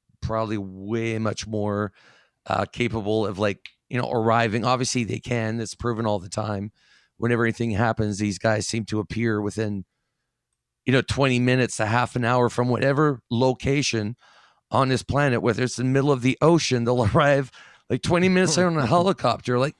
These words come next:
Speaker 1: how did they do that? But
Speaker 2: Right.
Speaker 1: yeah, there's these, uh,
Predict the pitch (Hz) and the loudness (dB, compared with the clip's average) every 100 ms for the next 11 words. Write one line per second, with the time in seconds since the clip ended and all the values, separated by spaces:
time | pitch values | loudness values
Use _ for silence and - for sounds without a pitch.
0 | _ - 190 196 180 143 151 110 85 180 | _ -2 0 2 2 2 2 2 2 2
1 | 202 180 113 76 71 - _ _ _ _ | 4 2 0 -2 -10 -16 _ _ _ _
2 | _ - 143 117 - 117 107 120 147 143 | _ 2 4 2 -2 -12 -10 0 0 0
3 | 147 131 143 143 104 - - 85 131 | -4 -4 -2 -2 -4 -6 -6 -4 -4